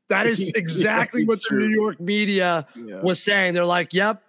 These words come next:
Speaker 1: Sills, another great training camp." I mean, just
Speaker 2: Mm-hmm.
Speaker 1: getting a lot of reps. And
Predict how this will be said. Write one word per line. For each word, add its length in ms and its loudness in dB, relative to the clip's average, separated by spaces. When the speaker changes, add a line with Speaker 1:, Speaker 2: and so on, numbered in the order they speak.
Speaker 1:
Sills, 580 0
another 360 0
great 280 0
training 420 0
camp." 340 0
I 40 0
mean, 200 -2
just 160 -2
Speaker 2:
Mm-hmm. 60 -2
Speaker 1:
getting 220 -2
a 40 -4
lot 240 0
of 100 -2
reps. 400 -2
And 300 0